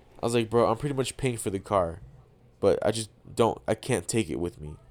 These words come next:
he was like, "All right, sure." One morning, we got up, like, at five, bro. We drove t-, down to Colorado Springs, and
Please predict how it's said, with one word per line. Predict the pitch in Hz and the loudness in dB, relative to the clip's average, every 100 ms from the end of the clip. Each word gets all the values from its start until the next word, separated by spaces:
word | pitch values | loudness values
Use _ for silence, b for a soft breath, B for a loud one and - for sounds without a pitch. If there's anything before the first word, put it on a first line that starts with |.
| - 131 | -10 -4
he | |
was | 127 | 2
like, | 107 - - | 2 0 0
"All | 147 | 4
right, | 113 | 4
sure." | - 135 113 b b b b b | 4 2 0 b b b b b
One | - 98 107 117 | -14 -2 0 2
morning, | 113 120 117 | 2 0 0
we | 110 | -2
got | 107 107 | 2 2
up, | 107 | 2
like, | 110 98 | 0 -2
at | 78 | -4
five, | - 90 92 85 85 | -4 -4 -2 -2 -2
bro. | 85 | -4
We | 90 | -4
drove | 95 101 101 | -4 -4 -4
t-, | - | -8
down | 80 80 | -6 -6
to | 95 | -6
Colorado | 92 101 90 87 | -6 -2 -2 -4
Springs, | - 80 85 - B B B B B - | -8 -10 -10 -12 B B B B B -2
and | 98 92 87 82 82 - | 2 2 2 -2 -8 -12